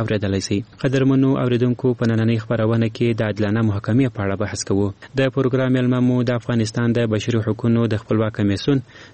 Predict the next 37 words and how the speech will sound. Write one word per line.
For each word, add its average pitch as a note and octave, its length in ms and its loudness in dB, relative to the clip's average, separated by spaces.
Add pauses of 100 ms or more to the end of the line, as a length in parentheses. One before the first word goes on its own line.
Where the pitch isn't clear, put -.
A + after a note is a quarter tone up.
(120)
د C3+ 200 2
کابل C#3 400 0
د C3 160 2
سیمه B2+ 180 2
ییز B2 140 0
دفتر B2 460 -2
د B2 160 2
نظارت A2+ 420 -2
او A#2 60 2
بررسي G#2 340 0
د A2 160 2
څانګې A2+ 340 0
غړی B2 240 2 (320)
مرغلره A2 540 0 (180)
مایار F#2+ 380 -2
ده. G#2 80 -4 (120)
مایار A#2 260 0
صاحب، A#2+ 180 0
ښه A#2 180 0
راغلاست. G#2+ 300 -2 (400)
مایار F#3 260 0
صاحب، F#3+ 160 0 (220)
که D#3 60 2
اوریدونکو C#3+ 420 0
ته C#3+ 420 0
د - 0 - (280)
عادلانه A#2 440 0
محکمې A#2 440 0 (120)
د A2+ 140 -2
حقوقي A#2 420 0 (140)
او A2+ 80 0 (140)
قانوني A#2 320 2 (320)
مبنا A#2 420 2
په A#2+ 120 -6
اړه A2 80 -2
معلومات G#2+ 360 -2
ورکوي. G#2 240 -4